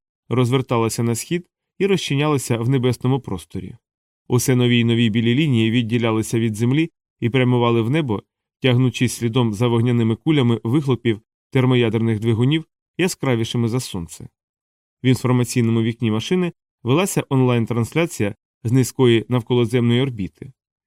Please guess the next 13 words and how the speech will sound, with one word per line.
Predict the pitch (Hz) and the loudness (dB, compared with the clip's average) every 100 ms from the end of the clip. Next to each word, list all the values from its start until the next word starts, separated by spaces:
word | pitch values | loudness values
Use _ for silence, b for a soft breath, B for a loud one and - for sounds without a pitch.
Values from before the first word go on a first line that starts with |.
| _ | _
Незлічена | 117 117 120 - 117 117 | 0 0 0 0 0 0
кількість | - 107 - 113 | -2 -4 -2 -4
висхідних | 113 120 - 110 120 95 | -2 -2 -2 0 0 0
білих | 113 110 107 | 0 0 0
ліній | 151 151 104 - _ _ | 0 0 -2 -6 _ _
здіймалися | 104 110 127 123 113 110 117 104 - _ _ | -4 2 2 2 0 -2 -2 -6 -8 _ _
з | - | -4
коричневих | 139 123 - 117 113 | 0 0 0 -2 -2
континентів. | - 117 131 90 87 - - _ _ _ _ _ - | -2 -2 -2 -6 -8 -14 -20 _ _ _ _ _ -2
Їх | 120 | -2
чисельність | - 123 - 117 113 | 0 -2 0 0 0
щомиті | - 120 117 120 117 | 0 0 0 0 -2
збільшувалася, | 104 147 151 113 104 104 - 98 | 0 0 0 -2 -2 -4 -8 -12